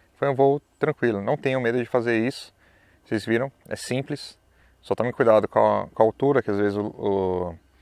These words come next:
drone pode descer um pouquinho, pode subir um pouquinho.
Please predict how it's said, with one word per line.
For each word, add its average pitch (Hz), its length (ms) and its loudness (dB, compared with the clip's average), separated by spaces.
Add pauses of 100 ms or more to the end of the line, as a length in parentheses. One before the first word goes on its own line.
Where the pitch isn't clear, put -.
(380)
drone 104 240 -2
pode 101 220 0
descer 101 220 -2
um 107 40 -6
pouquinho, 147 720 -2
pode - 220 -8
subir 104 160 -6
um 101 60 -6
pouquinho. 131 520 -6